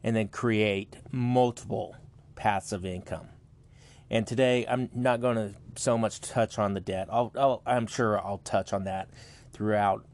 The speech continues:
multiple episodes. However, today I'm gonna touch more on creating those multiple paths of income. This should include all types of income and both active and passive routes.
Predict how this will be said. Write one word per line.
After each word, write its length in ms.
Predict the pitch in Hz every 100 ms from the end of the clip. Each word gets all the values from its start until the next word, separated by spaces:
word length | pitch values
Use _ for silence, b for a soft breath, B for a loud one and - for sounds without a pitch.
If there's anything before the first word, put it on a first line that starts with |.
| -
multiple 880 | - 135 123 120 113 110 87 98 101
episodes. 640 | 101 - 95 - 98 95 - - -
However, 580 | 110 104 107 101 104 101 B B B -
today 240 | 131 160
I'm 80 | 165
gonna 160 | 156
touch 600 | 123 131 123 - - - - - b b b -
more 320 | 120 120 117
on 220 | 113 110 101
creating 640 | - 110 107 104 104 101 -
those 240 | 123 120
multiple 420 | 120 117 107 107 101
paths 640 | 107 98 95 - - - - -
of 200 | 113 104
income. 380 | 85 - 80 - - - - - b b b b b - - - - - - - - - - - - - - - - - - B B B
This 160 | 120 -
should 160 | 139
include 380 | 120 113 127 113
all 240 | 117 110
types 260 | 117 110 -
of 100 | 101
income 400 | 95 95 87 92 -
and 220 | 107 101
both 180 | 98 95
active 400 | 98 98 - 98
and 120 | 95
passive 360 | 92 - - 101
routes. 400 | 117 120 -